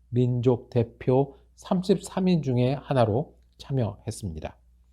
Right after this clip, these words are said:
이로 인해서 다시 삼 년의 감옥 생활을 겪었지만 오히려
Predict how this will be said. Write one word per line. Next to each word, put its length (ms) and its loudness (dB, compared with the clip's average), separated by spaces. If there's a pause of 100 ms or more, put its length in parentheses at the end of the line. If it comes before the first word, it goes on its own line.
(520)
이로 200 10
인해서 320 4
다시 420 4
삼 240 -4
년의 480 2
감옥 300 2
생활을 600 2
겪었지만 640 -2 (560)
오히려 580 8